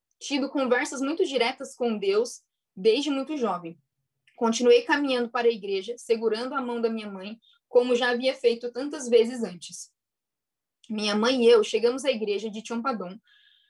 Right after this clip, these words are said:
Era vinte e seis de fevereiro de mil novecentos e sessenta, um dia em que o universo, em um dia em que o in-, inverno estava se retirando e a primavera sinalizando seu advento.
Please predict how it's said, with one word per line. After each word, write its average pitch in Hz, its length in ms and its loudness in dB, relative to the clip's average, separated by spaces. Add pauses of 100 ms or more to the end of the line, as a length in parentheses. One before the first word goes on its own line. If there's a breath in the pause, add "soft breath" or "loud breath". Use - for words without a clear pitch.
(300 soft breath)
Era 220 200 2
vinte 320 160 -4
e - 20 -10
seis 277 220 -4
de - 60 -10
fevereiro 220 440 0
de 214 140 -6
mil 247 100 -4
novecentos 294 380 -8
e 240 100 -2
sessenta, 196 420 -14 (220)
um 285 140 2
dia 269 220 2
em 269 100 0
que 277 100 -4
o - 20 0
universo, 208 640 -4 (140)
em 220 260 2
um 247 120 4
dia 277 200 2
em 269 120 2
que 285 100 -2
o 247 40 0
in-, 226 340 -2
inverno 208 500 0
estava 220 320 -4
se 226 300 -6 (100)
retirando 214 640 0
e 208 80 -2
a 220 40 -4
primavera 214 540 -4
sinalizando 226 540 -6
seu 220 180 2
advento. 214 460 -4